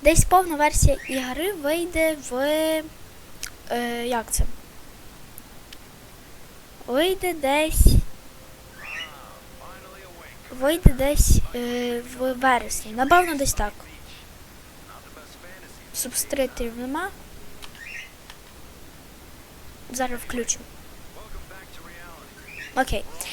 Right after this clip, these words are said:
Тут, коротше, ну, зараз ця ігра популярна. Я думаю, ви бачили пару відео. Я теж зараз розкажу.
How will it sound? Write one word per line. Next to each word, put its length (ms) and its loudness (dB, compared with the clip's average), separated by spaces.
Тут, 140 4
коротше, 400 2
ну, 180 -4
зараз 280 4
ця 120 6
ігра 240 0
популярна. 580 -4
Я 220 4
думаю, 320 -2
ви 80 -4
бачили 460 -2
пару 200 0
відео. 300 -2
Я 100 0
теж 360 -4
зараз 280 -2
розкажу. 440 -4